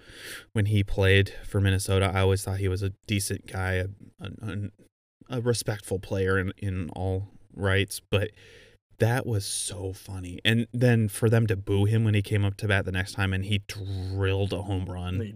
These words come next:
Speaker 2: drilled a homer. <laughs>
Speaker 1: Dude. Uh, when Torque is hitting the ball like he is now, and hopefully this will stay around, he is so much fun to watch.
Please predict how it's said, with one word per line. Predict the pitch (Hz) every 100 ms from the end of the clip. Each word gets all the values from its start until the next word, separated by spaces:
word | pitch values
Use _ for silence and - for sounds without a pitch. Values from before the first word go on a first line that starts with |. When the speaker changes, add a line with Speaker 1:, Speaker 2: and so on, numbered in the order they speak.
| 104
Speaker 2:
drilled | - 107 107 104 107
a | 107
homer. | 107 110 110 120 - -
<laughs> | -
Speaker 1:
Dude. | - 92 87 - - _ _ _ _ _ _
Uh, | 104 101 - - -
when | 131
Torque | 127 - 156 147
is | 123
hitting | 117 98
the |
ball | 92 95 92
like | 92 90
he | 98
is | 92 92 95
now, | 90 90 90 98 -
and | 101
hopefully | - 120 95 90
this | 92
will | 98 98 - - _ -
stay | - - - - 95
around, | 92 95 95 98 - _ - - _ _ -
he | 117 110 - 107 107
is | 98 -
so | - 98 92
much | 92 95
fun | - 95 90
to |
watch. | 92 92 - - -